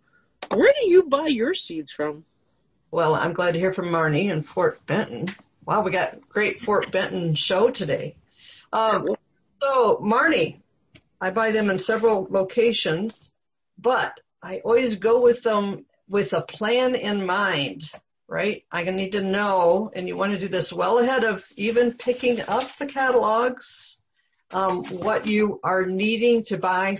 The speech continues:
Speaker 2: for this year. Uh, I save seeds from year to year, so I have a storage of them, and so I only replace the ones that I need to replace.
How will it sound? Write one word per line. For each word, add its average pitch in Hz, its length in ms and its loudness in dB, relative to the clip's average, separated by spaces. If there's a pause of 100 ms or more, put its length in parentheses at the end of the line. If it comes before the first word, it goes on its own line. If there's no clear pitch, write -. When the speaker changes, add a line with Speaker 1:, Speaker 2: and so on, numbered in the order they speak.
Speaker 2:
for 180 100 -8
this 147 300 -2
year. 139 260 -8 (540)
Uh, - 220 -6 (140)
I 214 140 0
save 214 260 0
seeds 214 360 -4
from 196 220 -2
year 190 200 2
to 180 60 -4
year, 208 300 -2
so 175 340 0
I 170 140 -2
have 180 180 -4
a 170 100 -2
storage 180 580 -4
of 170 240 -6
them, 180 240 -4
and 170 160 -6
so 165 400 -2
I 175 140 -2
only 202 180 -2
replace 185 580 -2
the 180 100 -8
ones 175 360 -2
that 170 180 -4
I 165 140 0
need 165 280 -2
to 156 60 -8
replace. 160 640 -4